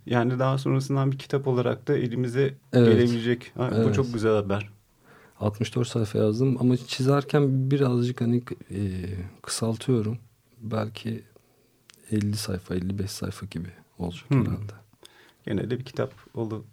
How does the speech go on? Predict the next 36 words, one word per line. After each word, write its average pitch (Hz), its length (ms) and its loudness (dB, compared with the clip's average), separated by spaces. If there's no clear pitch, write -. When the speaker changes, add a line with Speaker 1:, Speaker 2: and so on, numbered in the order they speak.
Speaker 2:
Olacak, 104 440 6
olacak. 92 240 2
Speaker 1:
gibi. 95 240 -2
Speaker 2:
Bir 98 100 0
kitap 95 280 -4
olacak, 90 380 -4
evet. 85 240 -8
Speaker 1:
Ya 107 200 -4
bir 127 100 -4
de 170 280 0
şey 131 300 0
de 120 140 0
güzeldi. 101 680 -6
Memo'nun 113 500 -2
eşini 131 400 -4
de 110 80 -4
sevdim 98 480 -8
ben. 123 120 -4
Öyle 107 280 -6
diri 110 300 -6
ve 104 200 -6
deli, 107 280 0
iyi 101 140 -4
kötü 98 300 4
Speaker 2:
Evet. 95 100 0
Speaker 1:
çirkin 104 520 -2
gibi 101 280 -6
ya 104 240 -4
da 107 60 -8
kirli 101 320 -14
çirkin, - 420 -8
çirkin 101 380 -8
adi 107 340 -4
gibi 113 180 -4
bu 113 100 -4
şeyden 120 520 -2